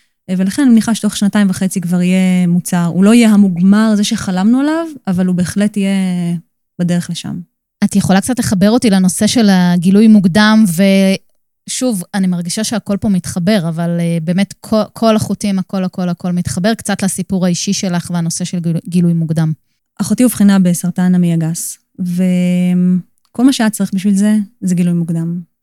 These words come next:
Speaker 1: היא הייתה מאוד צעירה, הייתה בת שלושים וארבע, ואין שום סיבה לסרוק בן אדם בן שלושים וארבע, למרות שהיום בדיעבד, כשיש פרייד או ווילי, ויש להם, אני יודעת,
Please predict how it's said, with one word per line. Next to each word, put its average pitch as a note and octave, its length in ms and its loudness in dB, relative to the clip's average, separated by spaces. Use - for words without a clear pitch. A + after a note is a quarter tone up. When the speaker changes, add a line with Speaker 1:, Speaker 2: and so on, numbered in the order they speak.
Speaker 1:
היא F#3 80 -2
הייתה F#3 160 2
מאוד G#3 180 4
צעירה, F#3+ 220 0
הייתה F#3 160 -2
בת G3 120 2
שלושים G3 340 0
וארבע, G#3+ 340 2
ואין G3 120 4
שום B3 160 2
סיבה G#3 480 0
לסרוק F#3 540 -4
בן F#3 140 0
אדם F#3 200 2
בן F3+ 100 2
שלושים F3+ 340 0
וארבע, A3+ 340 2
למרות G#3 320 0
שהיום G3+ 380 -2
בדיעבד, F#3+ 520 0
כשיש - 420 -6
פרייד F#3 280 -4
או E3+ 80 -2
ווילי, A3+ 460 4
ויש F#3 300 -2
להם, F3 280 -6
אני F3+ 140 -2
יודעת, F3 520 -2